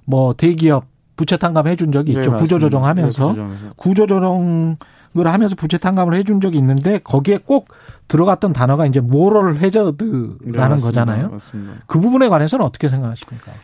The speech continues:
Speaker 2: 그러니까 이 현실적으로 이렇게 따져보면 됩니다. 사회적 재난이
Speaker 1: 예.
Speaker 2: 이들이 자의에 의해서 이뤄진 것이 아니라
Speaker 1: 예.
Speaker 2: 국가의 방역 활동을 지켜주기 위해서 이들은 행정명령을 따른 거거든요.
Speaker 1: 그렇죠.
Speaker 2: 그래서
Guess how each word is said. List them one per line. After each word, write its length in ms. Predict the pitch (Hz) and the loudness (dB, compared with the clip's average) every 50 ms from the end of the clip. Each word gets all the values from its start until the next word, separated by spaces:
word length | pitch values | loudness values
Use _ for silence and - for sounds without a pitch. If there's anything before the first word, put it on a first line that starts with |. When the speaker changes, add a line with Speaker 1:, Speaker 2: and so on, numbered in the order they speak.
| _ _ _ | _ _ _
Speaker 2:
그러니까 220 | - 156 151 143 | -2 -2 0 0
이 40 | 143 | 0
현실적으로 640 | 139 165 240 233 - 285 240 - 262 226 202 208 165 | 0 0 2 2 2 2 2 2 0 0 2 2 0
이렇게 240 | 127 135 147 - 156 | 0 0 -2 -2 -4
따져보면 460 | - 170 170 165 170 165 156 147 139 | -2 -2 -2 -2 -2 -2 -2 -2 -4
됩니다. 220 | 131 120 117 120 | -4 -6 -6 -6
사회적 480 | 120 - - - 254 262 254 233 226 - | -8 -6 -2 -2 0 0 0 -2 -4 -4
재난이 680 | - 208 156 151 147 139 135 139 156 170 160 120 98 90 | -4 -4 -4 -2 -2 -2 -4 -4 -4 -4 -4 -4 -4 0
Speaker 1:
예. 240 | 156 143 139 123 107 | 0 2 2 2 2
Speaker 2:
이들이 220 | 156 165 202 208 - | 2 2 0 0 -2
자의에 400 | - - - 135 160 208 240 240 | -4 -4 -2 0 2 2 2 2
의해서 380 | 220 196 165 156 147 131 160 | 4 4 2 2 2 2 0
이뤄진 320 | 135 117 135 143 135 147 139 | 0 2 0 0 0 -2 -4
것이 180 | 147 139 - | -4 -2 -4
아니라 460 | 147 110 92 101 113 156 151 123 98 - 165 | -4 -4 -2 -2 0 0 0 -2 -2 -2 0
Speaker 1:
예. 200 | 143 131 120 110 | 0 0 0 0
Speaker 2:
국가의 760 | 101 156 151 - - - 220 208 202 202 202 208 220 233 233 - - - - | -2 -4 -4 -4 0 0 2 2 2 2 2 2 2 2 0 -4 -12 -20 -12
방역 360 | - - 139 143 180 214 202 | -6 -2 -2 0 2 2 2
활동을 420 | 214 202 - - 175 175 175 175 151 | 0 -2 -2 -2 -2 0 0 0 -2
지켜주기 640 | - - - - - 254 247 202 214 180 190 175 147 | -4 -8 -6 -2 0 0 0 0 -2 -2 0 0 0
위해서 540 | 123 120 120 113 - 170 185 202 233 233 - - - | 0 -2 -2 -4 -2 -2 0 0 -2 -4 -8 -6 -4
이들은 240 | 135 139 156 160 165 | -2 0 2 2 2
행정명령을 360 | 190 214 226 220 202 180 160 | 2 2 2 2 0 0 0
따른 260 | - 214 254 277 262 | 0 0 2 2 2
거거든요. 540 | 254 185 139 120 107 95 101 101 110 127 139 | 0 0 -2 -4 -6 -6 -6 -6 -6 -4 -4
Speaker 1:
그렇죠. 480 | 123 156 147 139 131 - - - 131 113 - | -2 0 0 0 -2 -4 -6 -6 -6 -6 -4
Speaker 2:
그래서 220 | - - 180 208 | -2 0 0 0